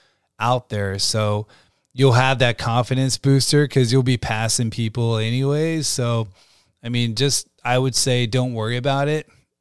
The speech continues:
Um, I think one of her concerns, which you shoot me later, Laura, but I think it's fine,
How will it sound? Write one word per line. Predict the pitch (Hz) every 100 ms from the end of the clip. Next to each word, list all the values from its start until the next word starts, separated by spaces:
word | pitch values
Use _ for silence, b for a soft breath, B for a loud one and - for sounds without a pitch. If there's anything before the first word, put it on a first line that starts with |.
| _ -
Um, | 117 113 107 117
I | 117
think | 123
one | 120 117
of |
her | 107 104
concerns, | 110 - 110 104
which | 101 98 - - _ _ _ _ _ _ _ _
you | 117
shoot | 104 117 104
me | 104
later, | 101 101
Laura, | 101 101 101
but | 107
I | 117
think | 147 107
it's | -
fine, | 104 101 131